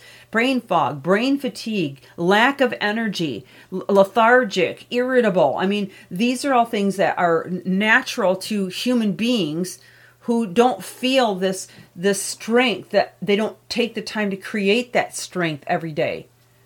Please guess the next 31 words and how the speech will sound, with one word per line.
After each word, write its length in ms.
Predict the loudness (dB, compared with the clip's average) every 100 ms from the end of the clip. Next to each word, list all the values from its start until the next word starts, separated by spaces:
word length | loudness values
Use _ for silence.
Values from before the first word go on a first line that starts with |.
| _ _ _ _ -2
And, 300 | 2 2 -2
and, 260 | -4 0
you 60 | 2
know, 220 | 2 2
and 100 | 0
I, 60 | 0
and 320 | 0 0 0
maybe, 500 | 0 0 -2 -6 -12 -4
maybe 280 | 0 2 2
this 180 | 0
doesn't 300 | 2 2 0
seem 240 | -8 -6 -4
like 160 | -4
something 380 | -4 -4 -4 -4
that 100 | -4
you 100 | -6
feel 300 | -8 -6 -4
you 140 | -4 -4
can 200 | -4 -4
do, 340 | 0 0 -2 -8 -18 0
but 240 | 4 4
w-, 240 | 2 -4 2
at 160 | 2 6
what 280 | 6 6
cost 800 | 4 6 8 6 -2 -16 -16 -18 _ _ _ _ _ _ _ _ _
will 100 | 0
you 180 | 2 0
continue 580 | -2 -4 -2 -2 0 -2
to 200 | 0 0
ignore 600 | 2 0 2 4 2 0
it? 180 | -4